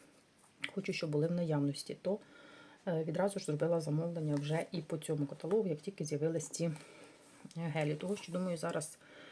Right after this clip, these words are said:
на них хороша ціна, за умови придбання будь-якого продукту з каталогу, вони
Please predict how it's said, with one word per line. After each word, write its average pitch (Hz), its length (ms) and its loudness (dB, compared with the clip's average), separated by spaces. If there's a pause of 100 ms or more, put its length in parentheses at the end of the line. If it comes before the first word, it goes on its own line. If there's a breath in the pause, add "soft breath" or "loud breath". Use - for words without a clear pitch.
(200 loud breath)
на 190 80 2
них 175 160 2
хороша 170 400 0
ціна, 226 380 4
за 202 120 6
умови 160 280 2
придбання 160 520 -2
будь-якого 151 460 0
продукту 277 520 0
з - 60 -6
каталогу, 202 540 2
вони 175 320 0